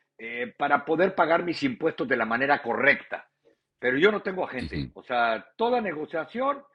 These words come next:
Speaker 1: eh, causa honorarios, y entonces mejor lo hago yo, porque no me quie-, yo no tengo por qué regalar mi dinero. Así decía Lamar.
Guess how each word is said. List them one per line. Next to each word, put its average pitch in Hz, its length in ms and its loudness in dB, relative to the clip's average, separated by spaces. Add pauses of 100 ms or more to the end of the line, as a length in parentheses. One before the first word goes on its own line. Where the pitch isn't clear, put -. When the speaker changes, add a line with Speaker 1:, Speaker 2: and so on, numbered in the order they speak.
(360)
Speaker 1:
eh, 135 420 -6
causa 185 300 -2
honorarios, 208 540 0
y 190 40 -8
entonces 185 240 -8
mejor 175 240 -6
lo 156 100 -2
hago 131 160 0
yo, 160 220 -4
porque 120 260 -8
no 143 120 -10
me 143 100 -8
quie-, 131 260 -10 (260)
yo 156 100 -6
no 165 100 -6
tengo 160 240 -2
por 110 160 -8
qué - 80 2
regalar 127 400 0
mi 123 100 -4
dinero. 95 380 -8 (100)
Así 107 240 -8
decía 139 320 -2
Lamar. 160 340 -2